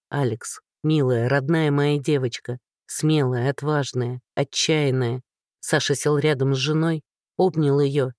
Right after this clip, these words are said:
и баюкал в своих руках, осторожно целуя щёки, глаза, волосы, собирая губами и пальцами солёные слёзы, которые никак не хотели останавливаться. «Зачем ты приехала?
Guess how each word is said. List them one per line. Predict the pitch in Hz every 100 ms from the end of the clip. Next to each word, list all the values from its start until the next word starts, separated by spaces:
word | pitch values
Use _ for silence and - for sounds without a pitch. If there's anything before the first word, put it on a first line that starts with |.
| -
и | 160
баюкал | 160 170 185 - 123
в | -
своих | 143 156 156 -
руках, | 147 - 170 165 - -
осторожно | 135 - 156 175 139 135 -
целуя | 160 151 156 131
щёки, | - - 175 - 123
глаза, | 120 143 139 147 160
волосы, | 131 151 165 151 - - 131 - _ _ _
собирая | - 147 147 156 143
губами | 127 139 156 151 139
и | 139
пальцами | 160 151 - 135 139
солёные | - 143 151 147 139 135
слёзы, | - 165 165 135 131 - -
которые | 156 156 147 147
никак | 147 147 - 160 -
не | 147
хотели | 131 147 - 151 139
останавливаться. | 139 131 - 147 160 131 123 120 110 - 117 120 _ _ _ _ _
«Зачем | 131 135 123 - 143 127
ты | 131
приехала? | - 147 147 131 - 120